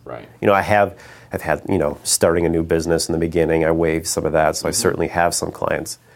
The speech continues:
Speaker 2: um, below that threshold. So that's kinda, you know, what I'm looking at for a minimum. But as
Speaker 1: Mm-hmm.
Speaker 2: far as, you know, when you should make that transition from self-managing or, you know, then
Speaker 1: Mm-hmm.
Speaker 2: hiring someone, you know, it's not a dollar amount. It's just a based on, on need,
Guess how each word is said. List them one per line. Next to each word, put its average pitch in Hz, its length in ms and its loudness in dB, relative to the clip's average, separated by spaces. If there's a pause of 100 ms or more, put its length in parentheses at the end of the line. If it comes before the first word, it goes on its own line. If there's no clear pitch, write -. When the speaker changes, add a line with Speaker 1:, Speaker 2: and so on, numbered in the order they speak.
(320)
Speaker 2:
um, 71 320 -10
below 73 240 -8
that 73 180 -10
threshold. - 500 -12 (800)
So - 140 0
that's 135 160 2
kinda, 107 380 2
you 101 100 -6
know, 73 160 -4 (440)
what 92 240 -4
I'm 78 80 -6
looking 80 260 -10
at 73 80 -8
for 78 140 -10
a - 20 -8
minimum. 76 480 -10
But 113 140 6
as 107 80 0
Speaker 1:
Mm-hmm. 107 100 -6
Speaker 2:
far 262 200 2
as, 95 260 0
you 110 80 -6
know, 95 100 2
when 98 260 2
you 95 140 0
should 85 400 -2
make 85 220 0
that 85 120 2
transition 80 540 -4
from 80 380 -8
self-managing 82 960 -2
or, 76 240 -4
you 87 100 -2
know, 76 200 0
then 76 160 -4
Speaker 1:
Mm-hmm. - 80 -10
Speaker 2:
hiring 92 260 4
someone, 78 400 -2 (1120)
you 190 60 4
know, 160 100 6
it's 135 140 0
not 180 100 6
a 156 60 4
dollar 87 340 2
amount. 73 240 -2
It's 90 140 -4
just 113 160 0
a 107 40 0
based 90 320 2
on, 76 220 2
on 78 340 -6
need, 80 320 -8